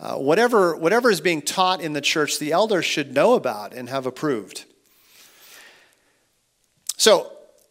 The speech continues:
a part of improving your teaching ministry is spending time evaluating,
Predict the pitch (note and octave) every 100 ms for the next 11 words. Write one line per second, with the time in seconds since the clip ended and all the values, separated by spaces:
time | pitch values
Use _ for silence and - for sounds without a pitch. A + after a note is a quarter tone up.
0 | _ - - - C4 E4 D4+ A#3+ - B3
1 | B3+ A#3 A3+ G3 F#3 - G#3 - F#3 E3
2 | E3 D#3+ - D#3 D#3 D3 - - G#3 A#3
3 | A#3 G#3+ F#3+ F3+ F3 D3+ B2 G#2+ D#3 E3+
4 | G#3+ G#3 G3+ G3 F#3+ F#3 F#3 F#3+